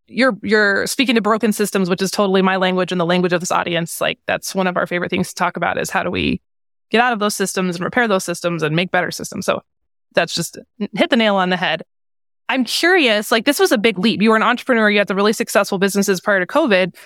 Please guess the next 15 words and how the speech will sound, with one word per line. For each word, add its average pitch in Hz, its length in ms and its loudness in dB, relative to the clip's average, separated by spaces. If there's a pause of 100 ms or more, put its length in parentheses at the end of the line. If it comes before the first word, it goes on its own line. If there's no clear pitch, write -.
(100)
Like, 226 180 2 (280)
did 214 160 2
you 320 160 6
have 240 580 -2
agricultural 214 840 0
or 175 180 2
homesteading 214 540 2
or 170 100 2
self-sufficiency 214 760 0
experience 202 560 0
before 190 280 0
you 220 120 0
took 262 180 -2
this 277 140 -2
plunge? 302 560 -4